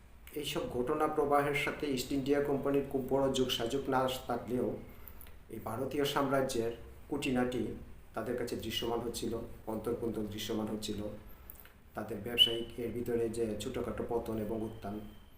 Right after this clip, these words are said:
এগুলো তারা পর্যবেক্ষণ করছিল।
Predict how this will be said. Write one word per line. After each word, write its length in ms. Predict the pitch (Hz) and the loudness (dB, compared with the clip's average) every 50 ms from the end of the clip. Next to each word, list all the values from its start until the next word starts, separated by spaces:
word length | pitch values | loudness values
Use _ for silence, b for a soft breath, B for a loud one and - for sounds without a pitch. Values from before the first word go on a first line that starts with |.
| - - - - - - - - - - - - - - - - - - | -18 -18 -18 -16 -16 -16 -18 -18 -18 -18 -20 -20 -20 -20 -20 -20 -18 -10
এগুলো 320 | - 123 - 123 120 117 | -8 -8 -6 -4 -4 -4
তারা 200 | 117 120 113 117 | -4 -2 -2 -2
পর্যবেক্ষণ 560 | 113 123 135 123 120 123 120 117 - - 117 - | 0 0 0 0 0 0 -2 -2 -2 -2 -4 -4
করছিল। 360 | 107 107 - - 104 98 | -4 -4 -6 -6 -6 -6